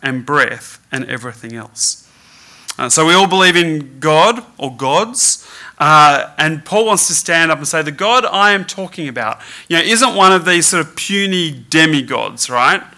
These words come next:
He's not one, sort of one of the small little punter ones. Uh, the God I'm talking about is the God who created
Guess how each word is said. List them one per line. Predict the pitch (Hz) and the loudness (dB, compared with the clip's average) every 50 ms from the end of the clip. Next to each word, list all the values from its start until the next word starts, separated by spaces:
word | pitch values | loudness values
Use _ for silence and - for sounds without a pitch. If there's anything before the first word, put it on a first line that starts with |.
| _ _ _ _ _ - | _ _ _ _ _ -12
He's | 143 139 | -4 -2
not | 196 196 | -2 0
one, | 196 190 175 | 2 0 0
sort | - 202 175 | 0 -2 -2
of | 165 | 0
one | 170 165 156 | 2 2 2
of | 147 | 0
the | 147 | -2
small | 143 - - 156 147 147 | -4 -4 -4 -6 -8 -8
little | 143 139 135 | -8 -10 -12
punter | - - 156 147 143 131 | -8 -4 -4 -4 -4 -6
ones. | 120 - - 50 - 139 - - - - - - - - - - | -12 -12 -12 -10 -12 -8 -8 -8 -8 -10 -14 -20 -20 -18 -6 -2
Uh, | 147 151 | 0 0
the | 151 151 | 0 2
God | 160 202 233 254 233 | 2 4 4 6 6
I'm | 214 214 208 190 | 6 4 4 2
talking | - - 180 160 151 - 151 139 | 0 -4 -6 -8 -8 -10 -12 -12
about | 131 120 123 120 120 123 - - | -8 -4 -2 -2 -2 -4 -6 -8
is | 147 143 143 - - - - _ - | -6 -4 -4 -4 -6 -8 -16 _ -10
the | 147 147 | -8 -8
God | 135 123 - 165 170 180 175 170 170 175 156 151 - - _ _ | -8 -8 -4 0 2 2 4 4 4 2 0 -4 -14 -20 _ _
who | - 165 170 | -8 -8 -8
created | 165 - - - 165 151 147 143 143 139 131 - - 139 135 127 | -8 -8 -12 -8 -6 -2 0 0 0 0 -2 -8 -8 -8 -10 -10